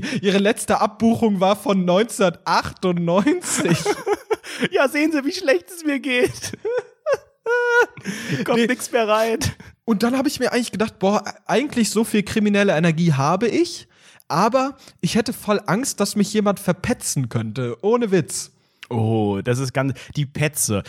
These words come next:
Speaker 2: Das ist ja aktuell, ne, da gibt's ja auch so ein Sprichwort, der Denunziant ist irgendwas im Land, keine Ahnung, durch die
Speaker 1: Lieber tot
Speaker 2: Koronga-Nummer.
Speaker 1: als rot, glaub ich, heißt das.
Speaker 2: <laughs> Die Koronga-Nummer hat ja noch mal eine neue Petz-Kultur in Deutschland eröffnet.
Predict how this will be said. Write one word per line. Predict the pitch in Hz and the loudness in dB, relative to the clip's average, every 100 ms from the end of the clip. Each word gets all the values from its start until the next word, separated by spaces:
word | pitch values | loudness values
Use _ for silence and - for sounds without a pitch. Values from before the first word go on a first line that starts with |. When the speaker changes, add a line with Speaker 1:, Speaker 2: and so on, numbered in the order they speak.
| - | -6
Speaker 2:
Das | 151 | -6
ist | 175 | -4
ja | 165 143 | -2 -2
aktuell, | 165 - 131 147 170 | -4 -4 0 0 2
ne, | 151 | 2
da | 160 | 0
gibt's | 165 - | -2 0
ja | 127 | 0
auch | |
so | 117 | 0
ein | 110 | -2
Sprichwort, | - 208 - 175 160 | -2 -4 -2 -2 0
der | 147 | 0
Denunziant | 143 156 147 135 123 - 156 190 190 | 2 2 2 0 -2 0 0 0 -4
ist | 165 175 - - | -2 0 -2 -4
irgendwas | 156 151 120 139 165 | -2 0 0 -2 -2
im | 131 120 | -2 0
Land, | 127 175 - | 0 -2 -4
keine | 135 123 | -2 -2
Ahnung, | 143 175 156 - - | 0 -2 -2 -6 -4
durch | 147 | -2
die | 180 | -2
Speaker 1:
Lieber | - | 0
tot | 139 160 | 2 4
Speaker 2:
Koronga-Nummer. | 196 196 196 196 185 | 2 2 2 4 4
Speaker 1:
als | 185 185 156 | 2 2 2
rot, | 156 147 - | 2 2 0
glaub | 120 113 | -2 -2
ich, | 117 | 0
heißt | 123 110 113 | 0 0 0
das. | 110 - | -4 -6
Speaker 2:
<laughs> | - | -6
Die | 156 | -2
Koronga-Nummer | 160 139 160 202 180 180 170 | 0 2 0 0 -2 0 0
hat | 180 | 0
ja | 180 | 0
noch | 165 151 | -2 0
mal | 156 | 0
eine | 143 139 | 0 0
neue | 139 170 170 - - _ - | 2 2 0 -2 -16 _ -4
Petz-Kultur | 247 - - 180 151 - 143 131 | -4 -4 -4 2 2 2 2 2
in | |
Deutschland | 123 120 - 120 | 2 0 0 -2
eröffnet. | 107 104 113 104 | -2 -2 -2 -4